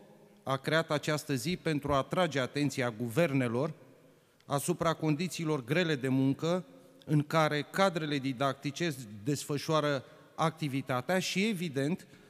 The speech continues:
pentru a atrage atenția asupra salariilor mici ale acestora. Profesorii, stimați colegi, sunt indispensabili dintr-un sistem de învățământ de calitate, așa cum ne dorim a fi cel românesc,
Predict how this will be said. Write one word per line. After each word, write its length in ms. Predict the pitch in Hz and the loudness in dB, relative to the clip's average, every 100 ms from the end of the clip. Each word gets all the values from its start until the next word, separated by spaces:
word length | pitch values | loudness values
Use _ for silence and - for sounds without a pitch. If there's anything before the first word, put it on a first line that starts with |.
| - _ | -20 _
pentru 300 | 165 147 156 | 0 2 2
a 40 | |
atrage 380 | 147 170 190 165 | 2 2 0 0
atenția 440 | 156 170 160 165 | 0 -2 -2 0
asupra 400 | 151 - 151 151 | -2 -2 -2 0
salariilor 680 | 139 143 139 156 151 143 135 | 0 0 2 0 0 -2 2
mici 420 | 139 143 - - - | 2 2 -2 -12 -6
ale 200 | 135 139 | -4 -2
acestora. 540 | 135 143 120 - 76 - - _ _ _ - - - - _ | -2 -4 -6 -8 -12 -14 -20 _ _ _ -20 -20 -20 -20 _
Profesorii, 920 | 156 170 - 226 220 180 139 143 151 - | 2 2 4 2 4 2 2 0 -2 -10
stimați 480 | - 147 147 165 - | -6 0 2 2 0
colegi, 460 | 147 139 165 - - - - _ _ | -2 -2 -4 -10 -16 -20 -20 _ _
sunt 520 | - 196 196 - - - | 0 4 4 2 -10 -4
indispensabili 1300 | 196 233 214 214 - 185 156 202 190 156 139 147 147 - - | 4 6 6 0 0 0 2 2 2 2 -2 -2 -6 -12 -10
dintr-un 340 | 143 147 160 | -2 0 0
sistem 400 | 147 151 - 180 | -2 -4 0 0
de 100 | 165 | 2
învățământ 520 | 165 143 143 147 151 151 | 2 0 -2 2 2 2
de 100 | 143 | 2
calitate, 760 | 139 131 117 120 110 143 175 - - - | 0 0 -2 -2 -2 -2 -4 -6 -20 -8
așa 280 | 131 - 160 | -4 -2 0
cum 140 | 160 | 2
ne 100 | 151 | 2
dorim 300 | 131 143 151 | 2 0 0
a 80 | 135 | 0
fi 160 | - | -2
cel 220 | 143 151 143 | -4 -2 0
românesc, 540 | 131 123 113 165 | 2 2 2 -2